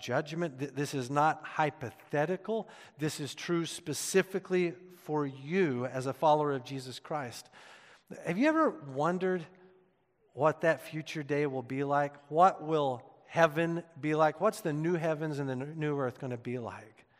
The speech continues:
Have you ever stopped to think about what that's going to be? You know how Micah described heaven? He described it as a place to farm,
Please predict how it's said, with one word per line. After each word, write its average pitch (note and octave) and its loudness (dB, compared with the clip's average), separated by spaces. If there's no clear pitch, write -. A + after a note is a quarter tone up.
Have D3+ -10
you G#3 0
ever A#3 0
stopped G3+ -4
to D#3+ -6
think D3+ -8
about G#2 -4
what D3+ 0
that's C3+ -4
going C3 -6
to - -18
be? G#2 -16
You D3+ -2
know F3+ 6
how G#3 8
Micah E3 2
described F#3 2
heaven? F3 0
He C#3 -4
described F3 2
it E3+ -4
as D3 0
a C#3+ -2
place D#3+ -4
to C3 -8
farm, A#2+ -6